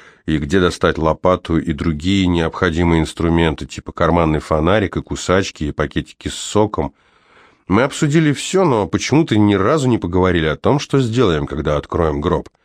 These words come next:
Только за день до того, как мы условились ехать, жилец задал этот очевидный вопрос. Я сказал: «Наполним,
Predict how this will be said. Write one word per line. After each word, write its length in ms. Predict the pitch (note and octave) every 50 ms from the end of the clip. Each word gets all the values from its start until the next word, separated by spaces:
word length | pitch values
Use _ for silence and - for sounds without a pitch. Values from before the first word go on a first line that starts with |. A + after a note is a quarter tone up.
| _ _ _ _ _ _ _ _ _ _ _ _ _ _
Только 320 | - C3+ B2+ C3 - C3+
за 180 | A2+ B2+ D3 C3+
день 220 | G#2+ F#2+ E2+ D#2
до 80 | D2 D#2
того, 260 | - F#2+ F#2 F#2 F2+
как 180 | D#2+ E2 - -
мы 140 | E2+ F2+
условились 640 | F2 E2 - - G2 F2+ E2 D#2+ D2+ D#2 D2+ - -
ехать, 420 | F2+ A#2 C3+ - - - - - _ - - _ _ _ _ _ -
жилец 480 | D2+ E2 F#2 G2+ A2+ B2+ B2 - - _
задал 460 | F2+ D2+ F2 A2 B2 A#2+ A#2 G#2 F#2+
этот 280 | F2 F#2 - - -
очевидный 640 | - F#2 - - - G#2+ A#2 C3 A#2+ E2+ D2 C#2+ C#2
вопрос. 500 | D2+ F2+ - - G#2+ E2 A#1+ - - - _ _ _ _ _ _ _ _ _ _ _ _
Я 160 | - F2 F#2
сказал: 540 | E2 - - F#2+ E2+ D#2 F2 E2 C#2+ B1+ - _ _ _ _ _ _ -
«Наполним, 760 | E2 F2 F#2+ F#2+ - - D3+ F3+ G3 E3+ B2+ F#2 C#2+ C2